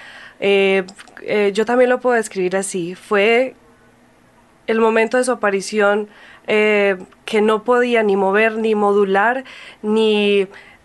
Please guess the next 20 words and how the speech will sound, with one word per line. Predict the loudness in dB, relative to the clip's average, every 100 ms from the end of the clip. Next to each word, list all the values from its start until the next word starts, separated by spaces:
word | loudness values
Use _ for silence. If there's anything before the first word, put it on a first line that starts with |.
| -8
ni | -4 -2
pasarme | -2 -2 0 0 -2
para | 0 -2
acá, | -2 -2 0
ni | 0 0
mirar | 0 0 0 -2
para | -4 -2
ninguna | -2 -2 -2
parte, | -2 -2 -4
sino | -2 -4
cerrar | -2 -2 -2 -2
mis | -4 -2
ojos | -4 -4 -8 -10 -16 _ _
físicos | -8 -6 -4 -6 -4 -4 0
y |
de | 0
mi | 0 0
corazón | -2 -2 -2 -4 -2
para | -4 -4
poder | -2 -2 -4